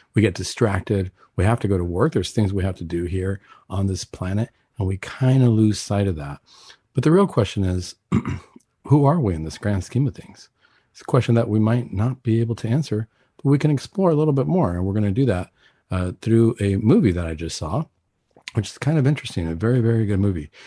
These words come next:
Before we get into that, let's go ahead and start with the Regina Celli here at the top of the noon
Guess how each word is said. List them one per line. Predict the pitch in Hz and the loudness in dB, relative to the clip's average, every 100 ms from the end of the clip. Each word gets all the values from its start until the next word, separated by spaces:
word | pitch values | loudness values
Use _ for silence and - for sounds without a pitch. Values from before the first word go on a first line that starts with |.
| - - | -14 0
Before | 107 165 | 2 4
we | 139 | 4
get | 131 | 4
into | 127 | 4
that, | 120 101 | 2 0
let's | 107 | 0
go | 131 | 2
ahead | 110 113 110 | 2 2 0
and | 104 101 | 0 0
start | - 113 | 0 0
with | 107 | 2
the | 107 | 2
Regina | 110 107 95 127 | 2 2 4 2
Celli | 123 - 120 127 | 2 0 2 2
here | 85 117 113 | 2 2 2
at | 98 | -2
the | 107 | -6
top | - 101 101 104 | -8 -10 -8 -4
of | 110 | 0
the | 117 | 2
noon | 123 82 95 | 2 0 -8